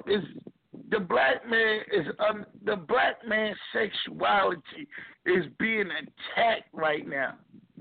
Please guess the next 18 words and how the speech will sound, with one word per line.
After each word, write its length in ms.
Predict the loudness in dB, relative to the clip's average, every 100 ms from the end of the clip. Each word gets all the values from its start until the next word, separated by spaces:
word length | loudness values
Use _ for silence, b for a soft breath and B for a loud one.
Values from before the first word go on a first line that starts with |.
| -20 -20 B B B B
And 200 | 2 4
when 160 | 2 0
you 240 | 0 0
look 220 | 4 2 2 -2
at 400 | 2 2 0 -4 -14 B B -4
the 80 | -2
black 460 | 2 2 2 0
man's 340 | -2 -2 -2 -4 -2
sexuality 1160 | -2 -2 -6 0 2 4 2 0 -6 -10 -10 -12 -20 _ -20 _ _ -20 -20 -20 -20 -20 -20 B B -4
right 360 | 2 2 2 -2
now, 600 | 0 2 2 2 -2 -8 -20 -20 -20 -20 -20 _ -20 -20 -20 -18 -20 _
right 320 | 2 4 4 2
now, 540 | 2 4 2 0 -8 -18 -20 -20 -20 -20 -18 -18 -20 _ _ -20 -12 0
when 180 | 4
you're 200 | 4 4
looking 320 | 2 2 -2 -2
at 260 | -2
it 80 | -2